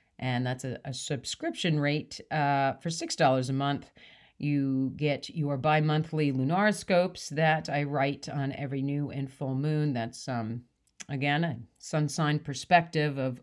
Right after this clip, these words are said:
what new beginnings are meant to be happening for you and where release is happening in your life, uh, every month as we ebb and we flow with our lunar lady, the moon. She's so important to understand in our timing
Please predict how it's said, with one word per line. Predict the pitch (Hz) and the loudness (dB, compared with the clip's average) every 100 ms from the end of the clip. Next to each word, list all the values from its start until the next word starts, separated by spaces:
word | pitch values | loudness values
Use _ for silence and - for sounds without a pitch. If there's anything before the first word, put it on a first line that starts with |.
| - | -8
what | 143 151 | -4 -2
new | 151 151 | -2 -2
beginnings | 139 131 156 160 165 156 | -2 -4 -2 0 0 0
are | |
meant | 143 139 - | -4 -6 -6
to | 139 | -6
be | |
happening | 143 160 160 160 160 | -2 -2 0 0 -2
for | 160 165 | -2 -2
you | 160 165 165 | 0 0 0
and | 165 156 | 0 0
where | 151 165 | 0 0
release | 165 165 202 262 - | -2 -2 -4 -4 -6
is | 120 | -8
happening | - 120 107 117 117 | -4 -4 -4 -6 -4
in | 110 | -4
your | 104 107 | -4 -4
life, | 104 101 - - - - - - - - | -4 -4 -6 -16 -20 -20 -20 -20 -20 -6
uh, | 131 120 - | -2 -2 -2
every | 123 110 | -6 -6
month | 110 110 104 87 - - | -4 -4 -6 -10 -20 -16
as | - 107 - | -8 -8 -6
we | 120 120 160 | -6 -4 0
ebb | 151 139 - | 0 -2 -4
and | 151 143 | -4 -4
we | 117 120 | -4 -6
flow | - - 156 151 143 139 - | -10 -4 0 2 2 0 -2
with | 135 131 | -4 -2
our | 117 | -2
lunar | 131 160 165 147 | 0 4 4 2
lady, | 139 143 143 139 135 _ _ 135 | 0 0 0 -2 -4 _ _ -6
the | 135 | -2
moon. | 131 139 139 139 135 127 _ _ - - - _ | 0 0 0 0 -4 -6 _ _ -20 -20 -20 _
She's | - 151 143 | -4 -2 -2
so | - 147 | -2 0
important | 143 - 147 - 139 | 0 -2 -4 -4 -6
to | - - | -6 -4
understand | 139 135 - 139 139 135 131 | -4 -4 -6 -4 -2 -2 -2
in | 135 | -2
our | 127 127 | -2 -4
timing | - 151 143 139 135 135 | -6 -4 -2 -2 -2 -4